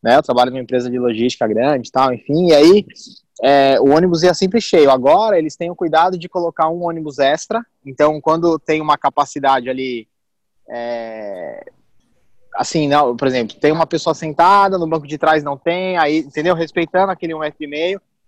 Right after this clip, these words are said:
e aí eles já colocam o restante do pessoal no outro ônibus. Então, assim, tá tendo todo esse cuidado, o pessoal respeita, né,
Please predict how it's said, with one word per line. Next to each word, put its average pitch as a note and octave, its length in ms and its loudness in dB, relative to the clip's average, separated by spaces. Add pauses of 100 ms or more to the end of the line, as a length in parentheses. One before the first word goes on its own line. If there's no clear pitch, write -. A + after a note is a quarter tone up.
(300)
e D3 120 -6
aí F3 200 2
eles F#3+ 200 -6
já F#3+ 180 -6 (540)
colocam E3+ 360 -6
o F#3 60 -16
restante F3 400 -16
do E3 100 -14
pessoal F3 380 -2
no F3 80 -10
outro F3 260 -4
ônibus. C#3+ 360 0
Então, E3 200 -8
assim, F3+ 220 -10
tá F#3+ 160 -4
tendo G3+ 320 -12
todo F3+ 180 -8
esse D#3 140 -16
cuidado, D#3 380 -4
o - 40 -12
pessoal E3 380 -6
respeita, D3+ 680 -10
né, C3 140 -18